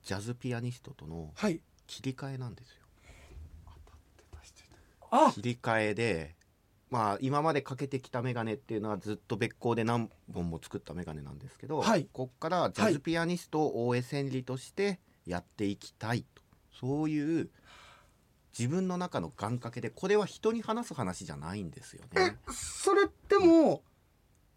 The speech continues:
Speaker 2: なんかどこかでインタビューに答えたこととか一回もないんですか？
Speaker 1: まあ、昔ジャズの専門誌で一回だけインタビューに答えたことはあります。
Speaker 2: あ。え、ちなみになんて雑誌ですか？
Speaker 1: 何でしたっけ？
Speaker 2: あ、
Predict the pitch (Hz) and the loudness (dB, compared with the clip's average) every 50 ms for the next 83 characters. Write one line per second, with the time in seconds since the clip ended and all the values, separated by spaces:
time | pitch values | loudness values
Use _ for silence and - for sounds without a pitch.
0 | _ _ _ _ _ _ _ _ - 277 330 - 311 - - 339 240 339 247 320 | _ _ _ _ _ _ _ _ 0 2 2 4 4 6 6 6 6 6 4 4
1 | 277 226 247 277 277 - 262 208 214 190 175 - 214 - 240 240 240 - - - | 6 6 6 6 6 6 4 4 4 2 2 2 4 4 4 4 4 2 -2 -2
2 | 220 156 180 - 151 131 160 160 202 - - 294 294 269 277 277 262 208 143 123 | -2 0 0 0 2 2 4 4 4 4 6 6 8 8 8 8 6 6 4 0
3 | - - 120 120 - - - - - - - _ _ - - 185 175 160 165 - | -2 -6 -6 -8 -8 -8 -12 -16 -20 -20 -20 _ _ -10 -8 -6 -6 -4 -2 0
4 | 202 214 - - 196 202 190 160 185 190 196 190 190 185 156 120 101 87 85 - | 0 0 -2 -2 -4 -2 0 2 0 0 0 -2 -2 0 2 2 0 0 -2 -2
5 | - 117 107 104 104 101 101 104 104 101 98 95 - - - 73 - 87 87 82 | -2 -2 0 0 0 0 0 0 0 -2 -2 -4 -8 -10 -8 -4 -2 -2 -2 -2
6 | - - - 101 98 - - _ _ _ _ - 147 143 143 139 139 127 - 139 | -4 -6 -8 -12 -14 -14 -16 _ _ _ _ -2 0 0 2 0 2 4 6 4
7 | 127 120 123 104 104 104 110 - 87 - 87 82 - - - - - - - - | 6 4 2 2 0 0 -2 -4 -6 -6 -6 -8 -8 -12 -16 -16 -16 -16 -18 -16
8 | - - - - - - - - - - _ _ _ _ _ _ _ - - 294 | -16 -12 -12 -10 -10 -10 -12 -16 -18 -20 _ _ _ _ _ _ _ -6 -6 -6
9 | 277 - 214 - - 269 262 247 233 240 254 - 185 131 - - - - 131 - | -6 -4 0 4 6 8 8 8 8 8 6 4 2 -2 -2 -6 -4 -4 -2 -2
10 | 135 127 123 - - 120 113 - - _ _ _ _ _ _ _ _ _ _ _ | -2 -2 -4 -4 -6 -8 -10 -12 -14 _ _ _ _ _ _ _ _ _ _ _
11 | _ _ _ _ _ _ _ _ _ _ _ _ _ _ _ _ _ _ - 85 | _ _ _ _ _ _ _ _ _ _ _ _ _ _ _ _ _ _ -12 -10
12 | 76 76 82 95 101 87 - - 82 - _ _ - - 139 65 64 62 - 127 | -10 -8 -6 -6 -6 -6 -8 -10 -12 -12 _ _ -14 -12 -12 -10 -12 -14 -16 -20
13 | - _ _ _ _ - - - 127 - | -20 _ _ _ _ 0 0 0 0 -2